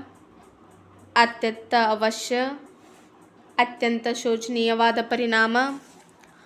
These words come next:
ಅತ್ಯಂತ ಶೋಚನೀಯವಾದ ವಿಚಾರ, ಅತಿ ಆಸೆ ಗತಿ ಕೆಡಿಸಿತು. ಅದಕ್ಕನುಗುಣವಾಗಿ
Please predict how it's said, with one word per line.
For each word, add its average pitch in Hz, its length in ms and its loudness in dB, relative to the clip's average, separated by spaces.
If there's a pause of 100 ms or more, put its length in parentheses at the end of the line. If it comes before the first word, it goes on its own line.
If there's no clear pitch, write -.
(360)
ಅತ್ಯಂತ 247 500 2
ಶೋಚನೀಯವಾದ 226 920 2
ವಿಚಾರ, 226 480 2 (1400)
ಅತಿ 247 240 2
ಆಸೆ 285 320 4
ಗತಿ 233 260 -4
ಕೆಡಿಸಿತು. 240 800 -6 (1080)
ಅದಕ್ಕನುಗುಣವಾಗಿ 233 1300 0